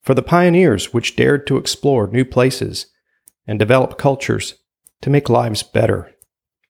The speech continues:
for the people who soldiered and stood fast merely to preserve a belief in the freedom of choice. And thank you for the countless others which do the hard work of making things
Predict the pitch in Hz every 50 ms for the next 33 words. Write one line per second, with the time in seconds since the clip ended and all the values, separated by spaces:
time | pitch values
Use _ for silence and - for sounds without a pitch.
0 | _ _ _ _ _ _ _ _ - 123 131 - - 185 180 - 175 156 - -
1 | 131 120 - - 147 156 170 165 131 117 104 95 92 - _ _ _ _ _ _
2 | _ _ _ - - 104 - - - 127 - - - - - 117 - - - -
3 | - - _ _ _ _ _ _ _ _ - 123 135 147 151 151 147 - - _
4 | 113 101 90 - 120 123 123 127 127 - - - - - 90 95 101 101 113 123
5 | 131 131 - - - _ _ _ _ _ _ _ 117 101 95 92 - - 123 123
6 | 131 135 131 - - - - - - 101 95 87 - - - - _ _ _ _
7 | _ _ _ _ _ _ _ _ _ _ _ _ _ _ _ _ _ _ _ -
8 | 135 127 - 165 185 196 - 202 185 - 151 123 117 - - 147 165 - 160 151
9 | - - - 151 151 131 117 98 92 - - - _ _ _ _ _ _ _ _
10 | _ _ _ - 123 117 - - - 127 123 131 120 - - 139 139 143 135 131
11 | 120 107 104 - - - _ _ _ _ _ _ _ _ _ _ _ _ 143 127
12 | 120 123 131 135 131 - 139 135 - - 123 127 123 120 - -